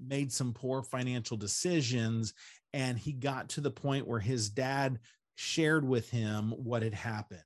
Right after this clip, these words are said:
And it was devastating, not only to his parents and the decisions they had made,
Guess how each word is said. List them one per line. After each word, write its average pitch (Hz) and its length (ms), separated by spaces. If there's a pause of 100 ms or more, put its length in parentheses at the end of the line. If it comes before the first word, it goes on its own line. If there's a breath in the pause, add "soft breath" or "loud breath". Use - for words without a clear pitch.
(180)
And 131 120
it 143 120
was 123 220
devastating, 127 840
not 127 160
only 127 220
to 117 120
his 107 160
parents 131 600
and 117 280
the 110 60
decisions 117 600
they 127 160
had 113 160
made, 117 440